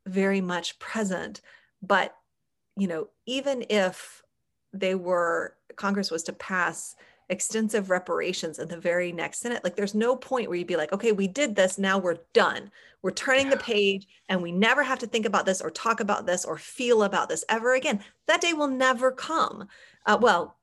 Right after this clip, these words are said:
Speaker 1: on this side of eternity.
Speaker 2: Mm-hmm.
Speaker 1: Um, and so I think, like, having a sober understanding of, like, for Christians, we have a lifelong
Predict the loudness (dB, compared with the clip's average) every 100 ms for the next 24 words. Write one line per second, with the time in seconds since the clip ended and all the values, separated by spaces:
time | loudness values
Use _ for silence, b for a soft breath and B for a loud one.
0 | _ _ _ -2 4 4 4 2 -2 -2
1 | -6 -8 -10 -12 -12 -10 -8 -6 -6 -8
2 | -12 _ -2 0 -2 -4 0 2 4 2
3 | 2 -2 -4 -8 _ _ -2 -2 -2 -2
4 | -2 -2 -2 -2 0 0 0 -4 -6 -4
5 | -2 -2 -4 -4 -4 -6 -8 -10 -12 _
6 | -8 -6 -4 -4 -6 -8 -14 b b b
7 | b _ _ -4 -2 0 0 0 0 2
8 | 2 0 -6 -18 -16 -12 -8 -4 -4 -2
9 | -2 -4 -8